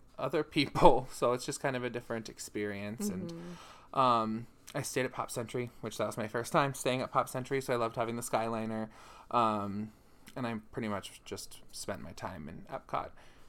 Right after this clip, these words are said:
Speaker 1: and Hollywood Studios since I was right off of
Speaker 2: Yeah.
Speaker 1: the, the Skyliner. I did quick hop over to Magic Kingdom, um, just to see the Halloween decorations because they, uh, had the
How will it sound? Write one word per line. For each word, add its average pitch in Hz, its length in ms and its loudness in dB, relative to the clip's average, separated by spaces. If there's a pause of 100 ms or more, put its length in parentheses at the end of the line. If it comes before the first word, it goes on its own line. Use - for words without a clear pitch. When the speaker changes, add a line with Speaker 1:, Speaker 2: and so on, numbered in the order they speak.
(160)
Speaker 1:
and 117 120 -6
Hollywood 92 280 -6
Studios - 680 -4 (140)
since - 300 -10
I - 220 -6
was - 340 -6
right 69 160 -6
off - 160 -12
of - 60 -8
Speaker 2:
Yeah. 147 420 2 (140)
Speaker 1:
the, - 80 -8
the - 20 -6
Skyliner. 107 560 -6
I 165 80 4
did 151 220 4
quick - 240 2
hop 127 160 4
over 135 120 2
to 143 60 -2
Magic 135 280 0
Kingdom, 143 420 0 (480)
um, 127 200 6
just 131 320 4
to 156 80 2
see 120 460 2 (1080)
the 113 220 6
Halloween 156 340 6
decorations 131 640 6
because 120 600 0 (460)
they, 113 320 2
uh, 104 240 2 (500)
had 107 280 4
the 98 260 -2